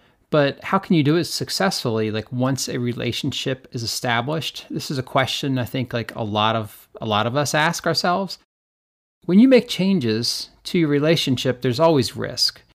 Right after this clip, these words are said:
but there are things that you can do that are gonna help manage those risks to kinda make it better or more successful with, like, your communication with your partners.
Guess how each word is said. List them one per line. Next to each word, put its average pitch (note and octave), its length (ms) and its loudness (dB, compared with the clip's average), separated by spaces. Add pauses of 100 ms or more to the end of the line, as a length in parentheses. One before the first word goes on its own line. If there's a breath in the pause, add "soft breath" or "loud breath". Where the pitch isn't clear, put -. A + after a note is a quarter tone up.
(220)
but D3 160 0
there D#3+ 220 4
are F3 200 8
things E3+ 280 0
that - 160 -6
you E3 80 0
can C#3 160 0
do D3 240 2
that A#2+ 120 4
are A#2 60 0
gonna A#2+ 180 0
help A#2 220 -4
manage A#2+ 480 0
those F3+ 300 -2
risks G3 420 -4
to C#3+ 120 0
kinda C3 280 -2
make B2 220 0
it - 260 -12
better B2+ 420 0
or A#2+ 160 -2
more A#2+ 220 0
successful B2 640 -4
with, B2+ 120 -2
like, A#2 200 -6
your A2 100 -8
communication A#2+ 720 -4
with A#2+ 160 -6
your B2 60 -10
partners. A#2+ 640 -6